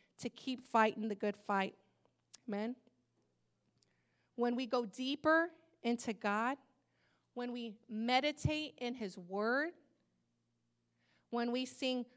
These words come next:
songs of worship and songs of praise, amen,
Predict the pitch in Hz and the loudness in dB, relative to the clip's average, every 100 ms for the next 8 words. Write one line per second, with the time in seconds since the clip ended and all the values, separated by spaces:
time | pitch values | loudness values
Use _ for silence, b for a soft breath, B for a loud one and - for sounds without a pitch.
0 | b - - 269 262 302 277 - 196 196 | b -16 -2 2 4 4 2 -4 -8 -4
1 | 240 294 277 - 320 311 220 220 - 247 | 0 0 -2 0 0 2 -2 -4 -4 0
2 | 254 285 311 254 240 233 - 262 254 294 | 2 2 0 -2 -4 -4 -8 -2 0 0
3 | 403 427 - _ _ _ _ _ _ _ | -2 -4 -14 _ _ _ _ _ _ _
4 | 262 254 269 311 | -6 -4 -4 -4